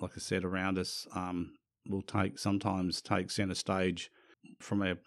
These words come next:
plans. But again, I think if you do have some type of plan in place, at least you have a direction where you can try and, try and steer to. If you have no direction, like, I mean, you can imagine if you're a boat on the ocean and you have no way of navigating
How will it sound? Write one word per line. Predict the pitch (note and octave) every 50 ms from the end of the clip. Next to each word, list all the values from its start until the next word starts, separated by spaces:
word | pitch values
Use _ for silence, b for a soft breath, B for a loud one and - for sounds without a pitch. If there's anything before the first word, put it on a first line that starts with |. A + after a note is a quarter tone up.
| - - - _ -
plans. | G#2 G#2+ A#2 B2+ B2+ G#2+
But | - - G2 F2+ E2 F2
again, | G2 F2+ G2+ G2+ F#2+ G2 F#2+ F2+ E2
I | E2+
think | - A2 G2 F2
if | E2+ - -
you | F#2
do | F2 G2+ A2 G2+
have | F#2 - G2 F2+ -
some | - - A2 A#2 A2
type | - G2+ F2+
of | E2 -
plan | - - G2 G2 F#2+
in | F2+ F2
place, | - G2 F#2 F2
at | - A2+
least | A#2 C#3 C3+ - -
you | B2+
have | A2+ A#2 G#2
a | F#2
direction | - - G2 G2+ G#2 - - - A2+ G#2 G2 G2
where | F#2+ F#2+
you | F#2+ F#2+ F#2
can | - G2+ F2+
try | - - G#2+ G2+ G2 G2 F#2+
and, | F#2+ F#2 F2+ E2+ - - _ _ -
try | - - A2 G#2 G#2 F#2+
and | F#2 F2+ E2+
steer | - - - - G2+ F#2+ G2+
to. | G2 - F2+ D2 D2 - - B B B B B B B B B B B
If | B - - E3+
you | D#3
have | D#3+ C#3+ A#2
no | G#2+ A2 A2 A2+ B2
direction, | A#2 G#2 G2+ G2 F#2+ F#2 - - - F#2+ F#2 G2
like, | G2 G2+ G2 -
I | G2+
mean, | F#2+ G#2 G#2 G2+ G#2 G#2 - -
you | - A#2+ B2+
can | A#2+ A#2+ G#2+
imagine | G2+ G2+ G2 G2+ F#2+ G2 G2 G2
if | F#2 -
you're | G2 F#2
a | F2
boat | E2+ E2+ F#2 F#2 F2+ F#2+ F#2
on | F2+ F2+
the | F2+ F2+ F2
ocean | F2+ F#2+ G2 - - G2+ F2+
and | F2+ F2 F2+ F2+ - B B B B B B B B B
you | B - F#2+
have | F#2+ G2 F#2 F#2
no | G2 G#2 G#2 G#2 G#2 G2
way | G2 G2 G2
of | F#2+ F2+ F#2
navigating | F2+ F2+ F#2+ F#2+ G2+ G2 G#2 F#2+ F2+ F2 F2 F2 F2+ F2+ E2